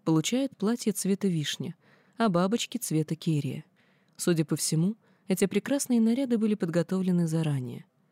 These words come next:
Музыкантов, сообразно званию каждого, отделяют нижними платьями, разнообразнейшими шелками. Господину Тюдзю преподносят женское парадное одеяние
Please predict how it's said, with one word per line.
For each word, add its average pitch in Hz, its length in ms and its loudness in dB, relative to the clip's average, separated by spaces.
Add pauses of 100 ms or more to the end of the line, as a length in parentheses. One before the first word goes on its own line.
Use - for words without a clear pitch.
(560)
Музыкантов, 175 640 0
сообразно 190 640 0
званию 180 400 2
каждого, 190 480 -2 (420)
отделяют 165 600 2
нижними 190 460 4
платьями, 147 600 -2 (320)
разнообразнейшими 175 1000 2
шелками. 143 580 -4 (540)
Господину 151 540 2
Тюдзю 180 400 -2
преподносят 156 720 -2 (340)
женское 240 460 2
парадное 202 420 2
одеяние 190 720 0